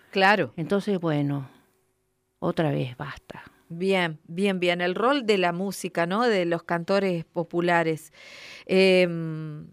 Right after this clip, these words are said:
Speaker 1: me parece interesante lo que señalas eh, Pelu. Espejos es el nuevo trabajo que estás presentando. Eh, ¿de qué va? ¿Cuál es el concepto? ¿Cuál es la temática que ronda, además de este tema que acabamos de escuchar,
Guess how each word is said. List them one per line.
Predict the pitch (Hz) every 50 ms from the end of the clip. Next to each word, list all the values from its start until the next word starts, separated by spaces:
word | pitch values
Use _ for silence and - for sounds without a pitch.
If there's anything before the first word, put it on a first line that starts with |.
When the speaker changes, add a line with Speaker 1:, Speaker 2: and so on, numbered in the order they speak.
| _ _ _ _
Speaker 1:
me | - 175 185
parece | 175 185 185 185 202 - - 214
interesante | 196 - 196 180 175 - - 185 175 170 165 170
lo | 160 160 156
que | - 165
señalas | 156 - 165 160 160 160 160 165 165 160 160 - - - - - - - _ _ - - - - - _ -
eh, | 170 170 170 170 170 165 165
Pelu. | - 175 175 165 165 160 160 160 - - - - - - _ _
Espejos | 226 240 233 - - - 277 262 214 - - - 175 170 170 - - - - - - _ _
es | - 226 226 -
el | 247 226 220
nuevo | 226 240 254 269 262
trabajo | 254 208 202 196 214 233 - 233
que | 208 208
estás | 185 - 214 208
presentando. | - _ - 208 196 185 - - 190 175 170 165 - - 175 165 160 156 151 147 151 151 147 - - - - - - - - -
Eh, | - 196 190 190 190 190 190 185 - 185
¿de | 190 240
qué | 240 - 311 339
va? | 285 240 226 190 170 151 147 - _
¿Cuál | - - 247 269 285
es | 285 277 262 240 247 -
el | - 196 190 170
concepto? | - 196 196 196 190 180 - - - 214 185 - - 180 170
¿Cuál | - 208 226 240
es | 247 233
la | 233 220 202 190
temática | - 196 202 190 202 220 247 240 285 254 - 226 196
que | - 196
ronda, | 190 190 196 214 233 247 262 254 294 285 294
además | - 202 196 202 196 214 240 247
de | 240 247
este | - - 233 202
tema | - 226 233 240 277 277
que | - 226
acabamos | 196 - 196 190 202 214 214 220 214
de | 208 196
escuchar, | - - 190 175 - - 220 220 240 254